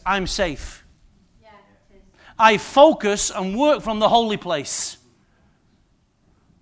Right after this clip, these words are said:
Speaker 1: The holy place is the only place I am safe. And I'll show you this in a second 'cause I know you don't believe me. You, will you stay with me for a second? It's gonna bless you.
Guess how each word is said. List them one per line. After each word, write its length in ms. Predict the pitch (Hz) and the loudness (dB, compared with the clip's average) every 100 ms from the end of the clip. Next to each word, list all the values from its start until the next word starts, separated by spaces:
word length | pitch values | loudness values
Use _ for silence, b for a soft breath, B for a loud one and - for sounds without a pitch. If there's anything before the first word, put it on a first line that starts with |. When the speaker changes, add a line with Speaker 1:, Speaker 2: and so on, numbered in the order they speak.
| _ _ - | _ _ -6
Speaker 1:
The 140 | 165 | 2
holy 360 | 233 339 330 269 | 8 10 8 4
place 460 | 208 208 226 - | 2 2 2 -4
is 220 | - 220 | -6 -6
the 140 | 170 240 | -4 2
only 400 | 262 269 254 220 | 6 6 6 0
place 640 | - 175 170 165 - - b b b | -2 -4 -2 -2 -4 -6 b b b
I 140 | 208 | -2
am 160 | 196 196 | 0 -2
safe. 340 | - 214 175 | 0 2 0
And 120 | 151 | 0
I'll 60 | 151 | -2
show 260 | - 190 214 | 0 0 0
you 100 | 190 | -2
this 220 | 202 196 | -2 -4
in 60 | |
a 60 | 196 | -6
second 380 | - 180 - 135 | -4 -4 -6 -10
'cause 100 | 139 | -6
I 40 | |
know 100 | 147 | -4
you 80 | 156 | -4
don't 160 | 147 139 | -4 -6
believe 260 | 143 135 | -4 -4
me. 160 | 131 101 - _ _ _ _ _ _ _ _ _ _ _ _ _ _ | -6 -12 -18 _ _ _ _ _ _ _ _ _ _ _ _ _ _
You, 140 | 117 131 | -18 -14
will 100 | 143 | -8
you 60 | 160 | -4
stay 180 | 220 220 | 2 2
with 120 | 226 | 2
me 80 | 214 | 0
for 100 | 208 | -2
a 60 | |
second? 340 | 208 226 226 233 | -2 -2 -2 -6
It's 100 | 147 | -4
gonna 160 | 165 | -4
bless 240 | 156 202 180 | -2 -2 0
you. 160 | 185 | -4